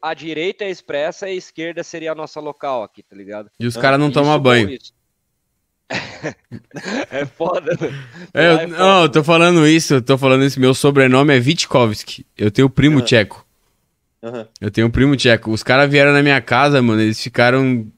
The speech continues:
Speaker 2: de, sem brincadeira, mano, mais de uma semana sem tomar banho.
Speaker 3: Nenhum.
Speaker 1: Caralho.
Speaker 2: Não, véi.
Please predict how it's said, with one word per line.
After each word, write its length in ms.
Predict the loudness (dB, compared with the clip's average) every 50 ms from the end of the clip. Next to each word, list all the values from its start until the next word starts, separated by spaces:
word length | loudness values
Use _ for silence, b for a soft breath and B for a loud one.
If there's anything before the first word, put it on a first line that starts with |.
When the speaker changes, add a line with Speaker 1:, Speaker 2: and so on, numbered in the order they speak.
| _ _
Speaker 2:
de, 140 | -14 -12 -10
sem 200 | -4 -2 0 0
brincadeira, 520 | 0 -2 0 0 0 2 4 2 2 2 0
mano, 220 | -2 -2 -2 -2
mais 160 | 0 0 0
de 60 | 0 0
uma 180 | 0 0 0
semana 640 | 0 0 0 2 4 4 4 4 4 2 0 -2 -4 _ _ _
sem 600 | _ -20 -18 -16 -10 -6 -4 -4 -4 -4 -8 _ _ _
tomar 240 | -6 -6 -4 -4 -6
banho. 340 | -6 -6 -6 -4 -4 -6 -8 _ _ _ _ _ _ _ _ _ _ _ _ _ _ _ _ _ _ _ _ _ _ _ _ _
Speaker 3:
Nenhum. 380 | -14 -12 -12 -12 -12 -14 -16 -18 _ _ -10
Speaker 1:
Caralho. 880 | -6 -4 -4 -4 -4 -4 -4 -4 -4 -4 -4 -4 -6 -8 -8 -10 -6 -2
Speaker 2:
Não, 280 | 0 0 2 2 2
véi. 380 | 4 4 2 2 0 -4 -10